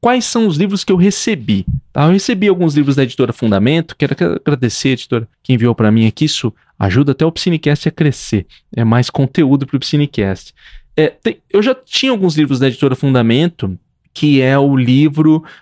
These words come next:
A História da Riqueza, se eu não me engano, e quando eu tava lendo aqueles livros de empreendedorismo, eu cheguei de ler O Mito do Empreendedor, da editora Fundamento também. A editora Fundamento também tem um bom catálogo do Napoleon Hill. Quem gosta do Napoleon Hill,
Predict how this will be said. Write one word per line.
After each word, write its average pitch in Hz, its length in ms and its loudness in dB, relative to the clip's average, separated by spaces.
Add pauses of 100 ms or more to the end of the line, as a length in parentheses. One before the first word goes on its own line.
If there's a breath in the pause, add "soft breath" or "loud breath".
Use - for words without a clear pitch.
(100)
A 131 80 -4
História 151 280 0
da 147 80 2
Riqueza, 139 840 0 (520)
se - 120 -4
eu 135 40 2
não 135 120 2
me 131 120 2
engano, 143 360 2
e 180 120 -2
quando 196 320 0
eu 135 200 -2 (280)
tava 135 180 0
lendo 135 240 2
aqueles 123 260 0
livros 120 280 -2
de 131 80 -2
empreendedorismo, 120 1000 0
eu - 80 0
cheguei 131 260 0
de 131 120 -2
ler 131 80 4
O 143 100 4
Mito 143 300 -2
do 143 80 0
Empreendedor, 143 640 0
da 131 40 -2
editora 123 280 -2
Fundamento 127 520 -2
também. 107 320 -4 (320 loud breath)
A - 40 -4
editora 208 260 0
Fundamento 196 480 -2
também 180 180 0
tem 180 140 0
um 165 80 2
bom 160 140 0
catálogo 165 560 0
do 156 680 4 (520 loud breath)
Napoleon 160 440 0
Hill. 135 360 0 (200)
Quem 123 120 -2
gosta 123 260 0
do 123 60 -2
Napoleon 120 440 0
Hill, 151 280 0